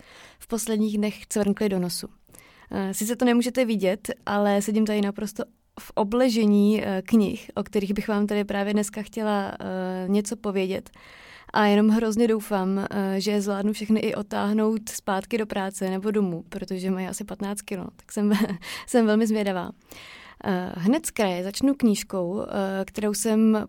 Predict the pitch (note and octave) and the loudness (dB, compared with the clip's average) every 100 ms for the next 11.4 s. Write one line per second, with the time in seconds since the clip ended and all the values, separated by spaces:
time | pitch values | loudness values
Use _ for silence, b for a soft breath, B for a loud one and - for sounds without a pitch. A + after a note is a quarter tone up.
0 | - A3+ A3 A3 G#3+ A#3+ A3 - - G#3 | -2 0 4 4 4 2 0 -2 0 2
1 | G#3+ B3 C4+ C#4+ A3 A3 A3 G#3+ - G#3 | 2 0 -2 -2 0 0 0 -4 -4 0
2 | G3+ G3+ G3+ F#3+ - - A#3+ B3+ C4 C4 | 2 2 0 -4 -8 0 4 6 4 2
3 | G#3+ - G3 F#3+ F#3+ - G#3 A3+ - F3 | 0 -4 -4 -2 -2 2 2 2 -2 -6
4 | F#3+ - - G3 G3 G#3 F#3 G#3 G3 G3 | -8 -12 -6 -6 -4 -4 -2 -2 0 -2
5 | G3+ B B B B - F#3+ G#3 G#3+ A3 | -6 B B B B -2 2 2 4 2
6 | B3 G#3 F#3+ - G3+ A3 G#3 G#3 G3 - | 2 0 -4 -6 -4 0 0 0 -6 -8
7 | - F#3+ G3 G3 G3 A3 A3 A3 A3 A3 | -6 -4 -4 -6 -4 0 2 4 4 4
8 | A3 A3 G#3+ G#3 G#3 A#3 G#3 F#3+ - - | 4 4 2 0 -6 -2 0 -2 -6 -6
9 | A#3+ - - - - G3 F#3+ F#3 F#3 - | -4 -4 -6 -8 -4 0 0 0 -4 0
10 | G3+ G#3 G3+ G3 - G#3 G3 G3 G3 A3+ | 4 6 4 0 -2 0 2 0 0 0
11 | G3+ F#3 F#3 F#3 | -2 -2 -2 -4